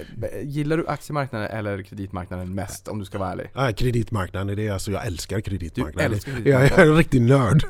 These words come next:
Speaker 1: Men, men, men, men, men av det här, älskar kreditmarknaden, hur mycket gillar du aktiemarknaden då?
Speaker 2: Ja, ja, alltså, jag älskar marknaden. Alltså, jag älskar marknaden.
Speaker 1: Du älskar marknaden
Speaker 2: Ja,
Speaker 1: generellt.
Speaker 2: ja, precis.
Speaker 1: Eh.
Speaker 2: Men alltså, kreditmarknaden är ju så speciell därför att den har ju en betoning av,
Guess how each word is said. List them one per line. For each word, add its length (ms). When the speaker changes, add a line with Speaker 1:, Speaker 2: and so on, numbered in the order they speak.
Speaker 1:
Men, 140
men, 240
men, 180
men, 220
men 140
av 200
det 60
här, 180
älskar 320
kreditmarknaden, 640
hur 160
mycket 340
gillar 600
du 140
aktiemarknaden 640
då? 140
Speaker 2:
Ja, 220
ja, 100
alltså, 180
jag 80
älskar 200
marknaden. 340
Alltså, 180
jag 80
älskar 240
marknaden. 560
Speaker 1:
Du 60
älskar 160
marknaden 400
Speaker 2:
Ja, 120
Speaker 1:
generellt. 280
Speaker 2:
ja, 380
precis. 320
Speaker 1:
Eh. 220
Speaker 2:
Men 160
alltså, 220
kreditmarknaden 800
är 40
ju 100
så 140
speciell 380
därför 200
att 60
den 120
har 300
ju 100
en 100
betoning 460
av, 280